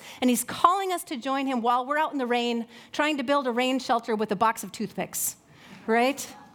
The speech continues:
That we're called to be part of what he has done for us. God gave us the scripture to show us why we need a savior.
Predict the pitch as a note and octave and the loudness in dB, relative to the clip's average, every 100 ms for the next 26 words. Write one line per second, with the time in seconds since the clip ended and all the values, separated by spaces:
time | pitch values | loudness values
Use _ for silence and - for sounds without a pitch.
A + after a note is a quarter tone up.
0 | - - - - - B3+ B3+ B3 - C#4 | -20 -20 -20 -20 -4 0 0 0 2 4
1 | D4+ D4+ A#3+ A3 - - C4+ B3+ - G#3 | 4 2 -4 -6 -8 0 2 2 -4 -4
2 | A3+ - B3 A3 G#3 G#3 F#3 F#3 F#3+ F3+ | -4 -2 -2 0 0 -2 -2 -2 -4 -4
3 | - - - - - - G#3+ C4 D4+ F4+ | -2 -4 -6 -16 -14 -4 4 6 6 4
4 | A#3+ D#4 E4 D#4+ - - - C4 - B3+ | 2 0 2 0 -2 -8 -2 -2 0 -2
5 | A3 - - F4+ E4+ A#3 - A3+ C#4 D#4+ | -2 -2 2 4 4 2 0 2 2 2
6 | E4 C#4 B3 C#4 E4+ F4+ G3+ G3 - F3+ | 0 0 4 4 4 4 2 -2 -2 -4
7 | E3+ E3 - | -6 -10 -16